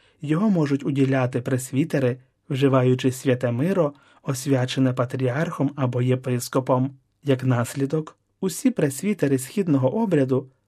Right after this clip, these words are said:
можуть дійсним чином уділяти це таїнство або разом з хрещенням, або окремо всім віруючим будь-якого обряду, не виключаючи і латинського,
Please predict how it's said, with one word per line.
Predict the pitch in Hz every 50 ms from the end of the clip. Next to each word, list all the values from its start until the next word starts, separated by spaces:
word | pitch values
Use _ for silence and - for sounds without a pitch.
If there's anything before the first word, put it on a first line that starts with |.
| _ -
можуть | 170 170 185 170 175 160 - - -
дійсним | 165 147 160 151 135 - - 143 131 131
чином | 127 - - 180 208 196 165 139 139
уділяти | - 156 139 143 143 147 143 135 131 143 135
це | - 143
таїнство | 131 131 147 135 131 131 127 127 127 - - - 131 123 127 - - _ _ _ _ _
або | - 143 135 127 135 131
разом | 131 131 131 127 139 139 131 127
з | 127
хрещенням, | - - 131 123 - - - - 165 165 160 143 127 120 127 127 - -
або | - 151 143 139 151 143 139
окремо | 139 135 - 180 202 214 202 185 185 196 _ -
всім | - - - - 156 139 139 - -
віруючим | 156 131 147 175 196 196 175 143 131 - - 127 127 131 - - -
будь-якого | 139 131 131 127 127 135 123 127 - 131 127 - - -
обряду, | 190 170 147 131 135 127 127 127 123 127 131 - _ _ _ -
не | 143 135
виключаючи | 127 131 127 131 127 120 113 - - 139 147 160 160 151 127 - - 143
і | - 135
латинського, | 127 135 165 165 - 156 143 135 127 131 - - 139 123 123 123 131